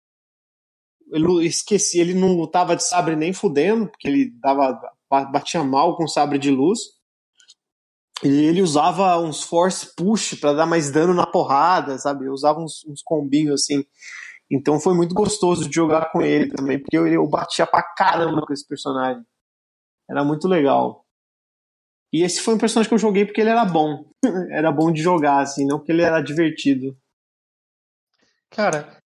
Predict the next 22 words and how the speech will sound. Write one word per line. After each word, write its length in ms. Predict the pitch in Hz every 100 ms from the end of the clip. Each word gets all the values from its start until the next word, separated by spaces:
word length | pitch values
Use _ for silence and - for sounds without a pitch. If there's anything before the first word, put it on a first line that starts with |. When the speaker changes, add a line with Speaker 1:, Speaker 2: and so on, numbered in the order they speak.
| -
Speaker 2:
é 80 |
engraçado, 540 | 208 226 220 220 196 185
né? 300 | 190 190 190
Quando 220 | - 185
a 20 | 208
gente 380 | 226 220 220
comba, 680 | 220 - 170 202 196 127 131 - -
é, 400 | 143 139 127 123 131
o 120 | 160
personagem, 840 | 135 151 - 143 131 175 185 135 131 _ _ _ _ _
e 100 | 156
aí 200 | 147 147
a, 100 | 170
a, 360 | 170 170 147 139
a, 500 | 139 143 135 127 143
a 40 | 131
campanha 600 | 151 135 131 143 160 160 -
oferece 480 | 143 147 147 151
muita 220 | 147 156 170
oportunidade 560 | 170 151 151 143 143
de 80 | 135
usar 420 | 147 120 143 147